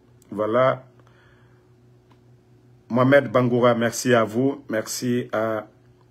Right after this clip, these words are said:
Mamadou Darou. Ali Bangoura, merci à vous.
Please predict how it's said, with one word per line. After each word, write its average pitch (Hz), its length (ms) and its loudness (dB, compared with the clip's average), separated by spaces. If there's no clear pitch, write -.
Mamadou 120 760 0
Darou. 123 420 0
Ali 135 220 4
Bangoura, 123 500 2
merci 123 360 -2
à 113 120 2
vous. 143 480 -4